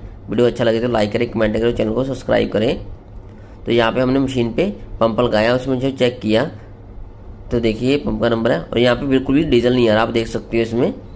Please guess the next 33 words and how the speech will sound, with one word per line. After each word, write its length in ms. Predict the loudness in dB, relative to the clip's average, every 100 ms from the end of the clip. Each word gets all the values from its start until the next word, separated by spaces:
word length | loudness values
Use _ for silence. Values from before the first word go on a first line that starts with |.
| -14 -16 -20 -12 -4
बिल्कुल 300 | -2 0 2
भी 80 | 4
डीजल 280 | 4 4
नहीं 140 | 4 4
आ 60 |
रहा 120 | 4 2
था 200 | 0 -2 -8 -16 -18 -20 -20 -8
सौ 200 | 0 4
आरपीएम 340 | 4 2 -2
पे 80 | -2
starting 360 | 0 0 2 -2
की 60 |
position 340 | 0 0 0 0
में। 200 | 0 -2 -6 -16 -18 -18 -18 -20 -8
तो 60 | -2
यहाँ 180 | 2 2
पे 140 | 2
देख 200 | 2 0
सकते 280 | 0 -4 2
हो 60 | 2
आप, 140 | 0 -8 -18 -18 -20 -20 -20 -18 -18 -18 -20 -20 -16 -14 -14 -14 -12 -6
पर 60 |
जैसे 260 | 0 2 2
इसको 200 | -2 2
lose 200 | 4 4
करते 260 | 2 0 4
थे 40 |
यहाँ 180 | 4 4
पे 80 | 4
डीजल 280 | 4 4
आ 100 | 4 4
रहा 100 |
है, 80 | 2